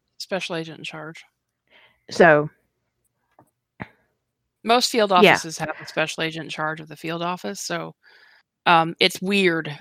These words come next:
Speaker 1: The, uh, that's another thing that's very strange about N C I S canon is the level of involvement the director has directly with the investigations. Like, they don't have an entire agency to run.
Speaker 2: He should be a little bit busier than he is.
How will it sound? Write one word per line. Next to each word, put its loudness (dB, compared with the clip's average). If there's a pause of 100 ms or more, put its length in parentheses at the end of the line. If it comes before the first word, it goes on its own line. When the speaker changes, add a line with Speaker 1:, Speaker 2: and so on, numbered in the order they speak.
Speaker 1:
The, 4 (220)
uh, 2 (100)
that's 4
another 4
thing -2
that's -8
very -2
strange -6
about -6
N -8
C -6
I -2
S -8
canon -8
is -10
the -6
level 2
of -4
involvement -6
the -8
director -8
has -6
directly -10
with -12
the -6
investigations. -12 (1500)
Like, 0
they 0
don't -4
have -4
an -8
entire -4
agency -6
to -8
run. -6 (1300)
Speaker 2:
He 2
should 2
be 6
a 10
little 10
bit 2
busier 8
than 0
he 0
is. -2